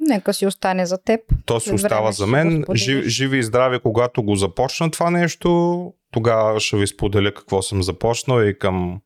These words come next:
Speaker 2: каква професия искам да уча. Нали, да работя съответно. Но като цяло, да, за мен, за мен поне това е така за близко бъдеще, да се направи, да си направя аусбилдинг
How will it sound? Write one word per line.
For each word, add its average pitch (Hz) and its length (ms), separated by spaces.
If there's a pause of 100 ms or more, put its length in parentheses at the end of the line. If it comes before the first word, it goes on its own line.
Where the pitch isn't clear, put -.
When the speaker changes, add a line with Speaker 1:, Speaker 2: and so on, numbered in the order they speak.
(380)
Speaker 2:
каква 107 340
професия 107 540
искам 95 320
да 90 80
уча. 98 360 (1500)
Нали, 95 280
да 90 160
работя 87 340
съответно. 147 800 (520)
Но 123 140
като 113 240
цяло, 135 1120
да, 101 320 (360)
за 104 220
мен, 117 280
за 107 140
мен 123 240
поне 120 280
това 104 400
е 82 280 (840)
така 98 220
за 90 140
близко 95 380
бъдеще, 104 600
да 104 180
се - 160
направи, 95 540
да 95 140
си - 160
направя 95 400
аусбилдинг 123 760